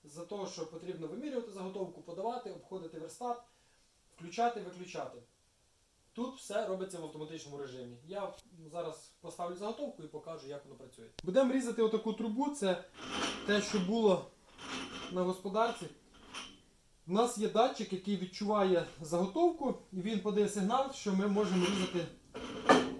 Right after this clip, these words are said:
на заготовки нашу деталь. Для того, щоб почати роботу, ми вмикаємо верстат, подається сигнал, пила від'їжджає в нульове положення, ми розмикаємо грибок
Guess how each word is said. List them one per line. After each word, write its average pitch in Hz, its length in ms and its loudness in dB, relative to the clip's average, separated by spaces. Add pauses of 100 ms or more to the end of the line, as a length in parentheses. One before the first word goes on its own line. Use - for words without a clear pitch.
(1080)
на 180 360 0
заготовки 180 600 4 (300)
нашу 156 460 -4 (220)
деталь. 147 340 -10 (1000)
Для 180 160 -2
того, 262 220 0
щоб - 180 -4
почати 233 360 -2
роботу, 208 440 2
ми 226 220 2 (200)
вмикаємо 196 680 6 (160)
верстат, 196 500 2 (1000)
подається 208 460 0
сигнал, 226 460 2
пила 220 280 6
від'їжджає 208 500 2
в 190 80 -2
нульове 196 300 0
положення, 262 640 0 (440)
ми 214 160 4
розмикаємо 226 680 0
грибок 190 500 0